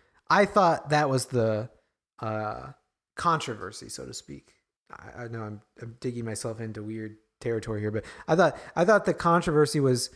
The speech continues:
I like, wait, like, like, I thought there was something similar to how you said, "Oh, orcs are, are the, the gl-, global South," or, or whatever. Uh, and then I thought there was some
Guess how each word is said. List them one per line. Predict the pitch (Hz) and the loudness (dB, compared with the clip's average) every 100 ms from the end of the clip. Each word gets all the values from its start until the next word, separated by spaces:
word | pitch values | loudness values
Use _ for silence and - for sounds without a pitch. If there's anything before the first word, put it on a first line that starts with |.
| _ - | _ 0
I | 147 | 6
like, | 160 165 | 8 8
wait, | 180 - | 6 6
like, | 147 151 - - | 6 6 4 2
like, | 151 - | 2 4
I | 160 160 | 2 4
thought | 170 | 6
there | 175 | 6
was | 151 | 6
something | - 156 139 | 6 2 2
similar | 127 - 147 131 127 | 2 4 6 6 6
to | 127 | 4
how | 123 | 4
you | 117 | 2
said, | 120 113 - - _ - | 0 -2 -4 -20 _ -2
"Oh, | 123 107 | 0 0
orcs | 113 127 120 - | 4 4 4 -2
are, | 110 104 - _ _ - _ | -2 -4 -8 _ _ -20 _
are | 113 110 110 104 - - 127 | -2 0 2 0 -4 -12 -12
the, | 104 - - _ _ - | -10 -12 -18 _ _ -16
the | 110 80 _ _ _ _ | -14 -16 _ _ _ _
gl-, | 117 107 | -18 -14
global | 120 127 156 147 | -8 -6 -4 -4
South," | 123 135 131 104 - | -4 -4 -4 -6 -6
or, | 110 104 - | -10 -10 -10
or | 104 | -8
whatever. | 107 101 95 60 - _ - | -6 -6 -8 -12 -16 _ -10
Uh, | 110 107 104 101 127 _ _ _ _ _ _ _ _ - | -8 -4 -4 -6 -8 _ _ _ _ _ _ _ _ -6
and | 131 | -2
then | 131 | 0
I | 123 | 0
thought | 120 127 113 | 2 0 2
there | 120 | 2
was | 110 - | 2 2
some | 120 110 | -2 -4